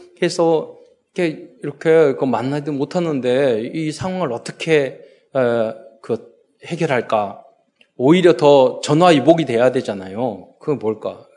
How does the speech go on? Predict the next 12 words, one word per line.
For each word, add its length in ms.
생각하고 420
기도하다가, 680
어, 400
줌 340
다락, 560
줌 300
지교회를 640
하자. 260
그래서 480
쭉 200
했더니 320
포럼하고 840